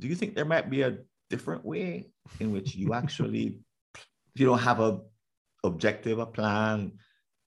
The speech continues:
Speaker 1: make prog-, you know, like, an idea of what you want to progress?" She said, she con-, she looked confused. "No, I just do what they tell me to do."
Speaker 2: Mm.
Speaker 1: I was like,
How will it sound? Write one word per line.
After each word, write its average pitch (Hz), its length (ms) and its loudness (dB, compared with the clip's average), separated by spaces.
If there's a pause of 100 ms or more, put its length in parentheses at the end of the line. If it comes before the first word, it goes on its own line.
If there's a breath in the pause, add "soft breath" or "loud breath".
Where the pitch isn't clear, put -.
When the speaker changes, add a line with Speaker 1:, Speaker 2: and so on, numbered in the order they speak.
Speaker 1:
make 110 240 0
prog-, 107 420 2
you 147 80 -2
know, 107 280 -2 (300)
like, 87 140 -2
an 87 80 -2
idea 98 320 4
of 101 80 2
what 98 160 0
you 117 80 2
want 98 200 0
to - 60 -2
progress?" 117 580 -2 (120)
She - 140 -14
said, 165 320 0 (680 soft breath)
she 180 100 2
con-, 143 220 2
she - 120 -2
looked 113 120 0
confused. 101 540 0 (140)
"No, 233 240 4
I 202 120 4
just 202 200 0
do 202 80 6
what 190 120 8
they 190 100 4
tell 202 180 4
me 147 140 0
to 147 140 -2
do." 123 280 0 (420)
Speaker 2:
Mm. 113 160 -6 (140)
Speaker 1:
I 98 120 -4
was 90 160 -8
like, 90 300 -2